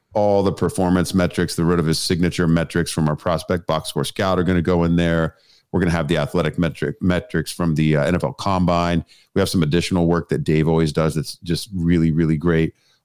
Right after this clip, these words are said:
on the quarterbacks, uh, and can help us find those high ceiling and high floor, uh, investments for super flex leagues. And then, of course, in the third volume, uh, that'll be post N F L draft, and it will come out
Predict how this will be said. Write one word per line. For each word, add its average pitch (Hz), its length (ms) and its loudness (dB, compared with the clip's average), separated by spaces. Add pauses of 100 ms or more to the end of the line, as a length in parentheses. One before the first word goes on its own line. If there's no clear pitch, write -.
on 95 120 0
the 78 80 0
quarterbacks, 80 840 -2
uh, 78 220 0
and 82 120 0
can 90 160 -2
help 80 280 -2
us 78 260 0 (480)
find 85 260 0
those 80 160 0
high 78 200 -2
ceiling 80 400 0
and 73 80 -2
high 80 180 -2
floor, 80 540 0 (360)
uh, 82 160 0
investments 80 460 -2
for 85 140 -4
super 87 280 0
flex 85 320 -2
leagues. 82 220 2
And 85 100 2
then, 82 120 4
of 76 60 -2
course, 76 260 -4
in 82 80 0
the 71 80 2
third 73 260 -2
volume, 71 420 0 (440)
uh, 71 180 -2
that'll 73 160 -2
be 71 140 0
post - 440 -2
N 92 100 0
F 82 120 -2
L 78 100 0
draft, 78 320 -2
and 87 120 0
it 73 80 -2
will 87 160 2
come 82 260 0
out 82 320 -4